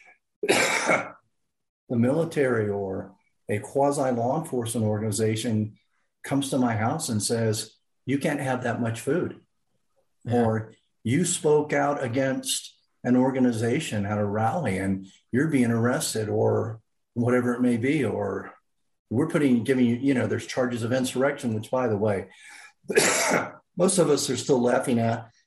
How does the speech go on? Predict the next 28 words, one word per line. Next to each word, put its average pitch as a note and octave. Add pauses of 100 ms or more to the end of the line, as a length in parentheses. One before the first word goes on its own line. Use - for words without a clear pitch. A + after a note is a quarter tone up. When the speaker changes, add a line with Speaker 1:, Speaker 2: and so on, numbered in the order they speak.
(120)
Speaker 1:
every B2+
time C#3
the A#2
Democratic A2+
Party A2+
keeps A#2+
talking A2+
about A2
the G2+
insurrection. B2+ (400)
They E3
haven't A3
seen A#3+
an G#3+
insurrection C3+
before A#2
in A2
their A2+
entire A2+
life. G2+ (340)
That D4
wasn't A3
anything G#3+
near C4+
an C#3+
insurrection, G#2+
you A2
know? A3+